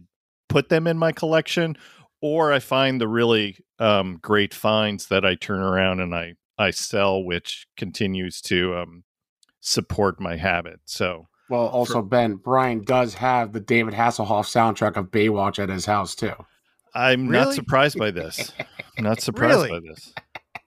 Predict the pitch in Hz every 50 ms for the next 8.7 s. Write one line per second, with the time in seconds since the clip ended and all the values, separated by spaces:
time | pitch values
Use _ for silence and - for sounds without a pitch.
0 | _ - - _ _ _ _ _ _ _ _ 160 180 202 208 208 202 180 196 233
1 | 240 185 196 254 269 220 190 233 208 190 165 147 143 139 143 151 160 170 180 175
2 | 180 170 156 156 165 170 165 147 175 156 151 123 147 147 151 147 139 131 147 151
3 | 139 - - 180 170 139 - 160 151 139 143 151 147 147 143 139 139 135 123 -
4 | _ _ _ _ _ _ _ _ _ _ _ _ _ 127 139 175 247 311 370 359
5 | 233 - _ _ _ _ _ _ _ _ _ _ _ 151 165 165 160 156 151 _
6 | _ 123 123 151 185 214 - - 180 190 185 131 120 107 101 92 87 85 _ _
7 | _ _ _ - 123 113 175 190 135 147 208 208 214 185 185 196 190 180 143 123
8 | 123 113 135 165 180 196 202 208 214 208 208 208 185